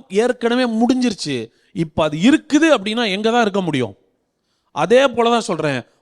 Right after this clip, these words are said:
பாவ மனுஷன் சிலுவையிலே செத்துட்டான். இப்ப இருக்கிறான், நான் உங்க மனசுல தான் இருக்கிறான்.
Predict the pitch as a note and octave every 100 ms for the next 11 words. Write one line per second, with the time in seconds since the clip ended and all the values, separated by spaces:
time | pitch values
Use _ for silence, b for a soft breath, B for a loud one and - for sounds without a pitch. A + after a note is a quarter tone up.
0 | _ - D#3+ A3+ C#4 B3 A#3 A3 A#3 -
1 | A#3+ C4+ C4 C4 A#3+ G#3 G3+ G3+ D#3+ B2
2 | - b b D#3+ E3+ G3+ F#3 D4 D4+ A#3+
3 | F#3+ E3+ D3+ C#3+ E3 G3 G3 F#3+ D3+ C#3
4 | B2+